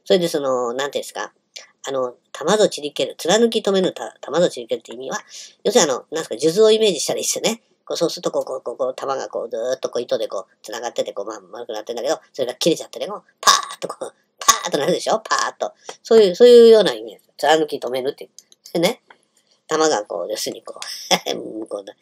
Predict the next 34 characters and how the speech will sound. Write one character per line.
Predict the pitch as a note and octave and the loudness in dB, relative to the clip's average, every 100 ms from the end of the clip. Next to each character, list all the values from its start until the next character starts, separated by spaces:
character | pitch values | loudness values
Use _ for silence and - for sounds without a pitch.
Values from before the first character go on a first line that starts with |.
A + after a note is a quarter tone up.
| _ _ _ G2+ | _ _ _ -12
あ | |
の、 | G#2 | -2
切 | - | 2
れ | E3+ | 2
ち | - | 0
ゃ | |
っ | - | -8
て | |
ね、 | A#2 G#2+ | -10 -10
あ | G2+ | -12
の、 | |
糸 | G#2 C#3 | -4 -2
が | - | -2
切 | C3+ | -6
れ | |
ち | - | -8
ゃ | |
っ | |
て、 | - - _ _ | -12 -16 _ _
で、 | B2+ - | -16 0
ブ | G3+ | 2
ワ | - | 2
ー | - | -2
ッ | |
て、 | E3+ - - - - | -10 -10 -12 -18 -6
<laughs> | - - - - | -4 -4 -8 -4
そ | - | 2
う | A3 | 6
い | |
う | |
よ | A#3 | 6
う | |
な | F#3+ | 4
ね、 | A#3 - | -2 -8